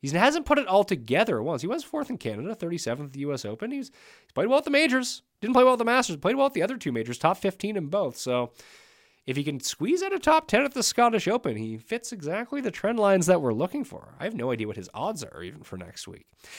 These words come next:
Either way, those are the trend lines. Those are the extra models, and that's what I wanted to look at on fantasy national dot com. Once again, fantasy national dot com slash mayo to get that twenty percent off any level in research,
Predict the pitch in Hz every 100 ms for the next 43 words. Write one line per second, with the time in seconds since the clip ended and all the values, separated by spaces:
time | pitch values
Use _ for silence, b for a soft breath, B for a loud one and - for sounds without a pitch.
0 | B B 196 269 311 147 123 185 151 196
1 | 240 233 170 143 135 139 127 135 226 247
2 | 208 160 151 143 113 107 107 190 226 135
3 | 147 123 147 143 151 165 175 196 196 185
4 | 269 - 123 139 - B B - 151 202
5 | - 160 160 156 160 139 135 135 123 120
6 | 135 180 247 131 147 127 113 113 110 117
7 | 110 123 127 127 160 165 160 180 226 285
8 | 285 262 262 262 262 214 147 185 254 -
9 | 156 - 156 180 180 185 196 226 226 -
10 | - 185 202 202 214 214 226 202 254 233
11 | 226 226